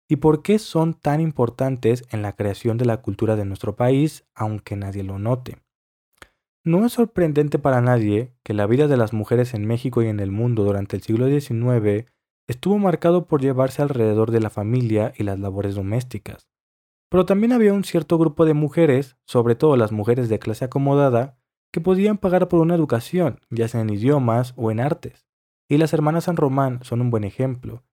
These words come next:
ya que iba hasta su casa el director de la Academia Pelegrín Clavé. Así como las hermanas San Román, muchas mujeres del siglo diecinueve estudiaron artes plásticas en casa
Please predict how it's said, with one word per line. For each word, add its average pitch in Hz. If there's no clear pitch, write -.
ya 123
que 123
iba 127
hasta 165
su 165
casa 127
el 127
director 147
de 131
la 123
Academia 107
Pelegrín 104
Clavé. 107
Así 165
como 226
las 196
hermanas 156
San 160
Román, 113
muchas 139
mujeres 131
del 110
siglo 117
diecinueve 110
estudiaron 123
artes 110
plásticas 123
en 104
casa 143